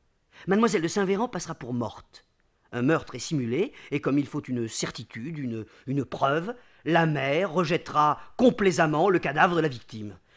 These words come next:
Tandis que dans la crypte, moi, je découvrirai le cadavre d'Arsène Lupin. Mais tout cela est, est loin de me satisfaire, car les deux corps sont mutilés, méconnaissables.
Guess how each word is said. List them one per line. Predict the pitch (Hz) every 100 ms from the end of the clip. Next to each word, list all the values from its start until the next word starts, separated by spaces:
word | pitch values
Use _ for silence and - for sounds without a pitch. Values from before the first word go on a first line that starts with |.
| - -
Tandis | 185 180
que | 180
dans | 151
la | 147
crypte, | - 262 -
moi, | 160 170 262 - - 156
je | 147
découvrirai | 139 294 233 175 160 196
le | 226
cadavre | - 180 208 180
d'Arsène | 170 202 165
Lupin. | 139 - 95 _ _ _ _ _ _ _ _ _ _ -
Mais | 151
tout | 151
cela | 160 214 202
est, | 151 127 113 - _ _ _ _ _ _
est | 131
loin | 156 175 170
de |
me | 139
satisfaire, | 139 127 - 120 101 87 - _ _ _ _ _ _
car | - 160
les | 165
deux | 156
corps | 160 220 -
sont | - 131 120
mutilés, | 147 185 147 135 107 90 _ _ _ _ -
méconnaissables. | 127 180 180 160 156 - 117 92 82